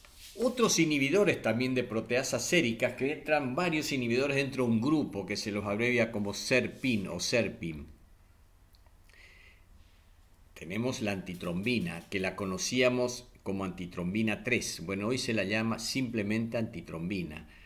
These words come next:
Pueden ver que es, eh, inhibe muchos factores de la coagulación, ¿m? Inhibe, pueden ver, a la misma trombina, que el factor dos, al factor nueve, al diez,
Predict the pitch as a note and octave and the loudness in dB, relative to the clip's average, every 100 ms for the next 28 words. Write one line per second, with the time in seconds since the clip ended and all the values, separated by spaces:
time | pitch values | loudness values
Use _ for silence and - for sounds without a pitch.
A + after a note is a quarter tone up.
0 | - - - A#2 A#2+ A2+ A#2 A#2 A2+ G#2 | -20 -20 -6 4 4 6 4 2 4 2
1 | G2+ - - F#2+ F#2 - G2 G#2+ A#2+ B2+ | 2 -8 -2 0 0 -2 -2 2 2 4
2 | A#2+ - F2+ A2 E3 - F#2 - E2 - | 2 0 -2 0 0 -2 -6 -6 -8 -4
3 | F2+ F2 E2+ D#2+ E2 E2 D#2+ - D#2+ C#2+ | -4 -2 -4 -6 -6 -6 -8 -8 -8 -10
4 | D2 - F#2 C#3 - G2+ G#2 A2+ F2+ E2+ | -14 -10 -8 -8 -8 -2 2 2 2 -2
5 | - - - - G2+ G2 G2 F#2 - F2+ | -6 -20 -20 -6 -2 0 0 0 -2 -4
6 | F#2 A2+ B2+ A#2+ A2+ G2+ F#2+ C3+ D3+ F3+ | 0 0 0 0 0 -2 0 0 0 -2
7 | A3+ - - - E2 - F2 F#2 A2+ E3+ | -6 -12 -16 -8 -8 -4 -6 -2 -2 -2
8 | - - - - - G#2+ G#2 G2 F2+ - | -6 -16 -20 -20 -10 0 0 2 -4 0
9 | A2 G2 G#2 C#3+ D#3+ D3+ F3+ F3+ - - | -2 0 0 2 0 0 -4 -6 -18 -20
10 | - - - F2+ A#2 E3+ F3+ - | -6 -2 -2 -2 2 4 2 -2